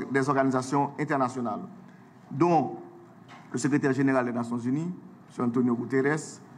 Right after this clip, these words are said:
ke nou li apresye ke de, ke nou fè des avansè enteresan, ke swa avèk se, avèk, euh, konsèy prezidansyèl la, avèk nouvo gouvènman, travay nou fè pou nou,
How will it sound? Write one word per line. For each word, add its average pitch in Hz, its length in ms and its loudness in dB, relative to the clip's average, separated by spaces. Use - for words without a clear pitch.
ke 135 120 4
nou 131 300 4
li 135 120 6
apresye 147 600 2
ke 131 120 -4
de, 117 140 2
ke 127 80 2
nou 127 120 4
fè 120 120 0
des 123 160 2
avansè 131 460 2
enteresan, 156 640 2
ke 127 100 -8
swa 123 160 2
avèk 117 160 -2
se, 117 140 -2
avèk, 123 360 -2
euh, 113 560 2
konsèy 120 280 -2
prezidansyèl 120 480 0
la, 147 160 6
avèk 123 200 0
nouvo 120 200 0
gouvènman, 120 600 2
travay 131 320 4
nou 131 160 4
fè 131 260 2
pou 143 120 4
nou, 143 400 6